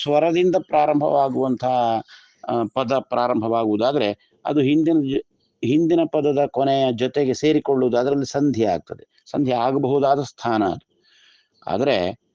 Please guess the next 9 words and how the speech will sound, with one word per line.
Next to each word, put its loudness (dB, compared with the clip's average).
ವಾಕ್ಯವೇಷ್ಟನದ 0
ಕೊನೆಗೆ, -2
ಆ, -4
ಅಲ್ಲಿ 2
ಇರುವಂತಹ 2
ಅಕ್ಷರ -4
ಮುಂದಿನ 0
ಅಕ್ಷರದೊಂದಿಗೆ -2
ಹೊಂದಿಕೊಳ್ಳಬಹುದಾದ 0